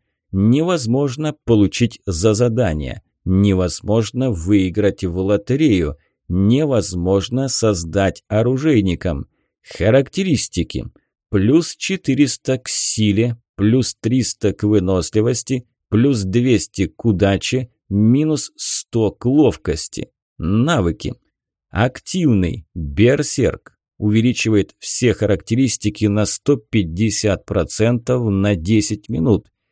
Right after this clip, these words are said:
но при этом сильно снижает ловкость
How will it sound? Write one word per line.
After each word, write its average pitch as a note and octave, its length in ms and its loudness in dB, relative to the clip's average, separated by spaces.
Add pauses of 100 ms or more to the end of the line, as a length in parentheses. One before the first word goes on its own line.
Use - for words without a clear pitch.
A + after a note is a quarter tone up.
(180)
но G#2 340 2
при B2+ 240 -2
этом D3 320 -2
сильно C#3+ 480 -2
снижает G#2+ 640 0
ловкость G#2+ 920 0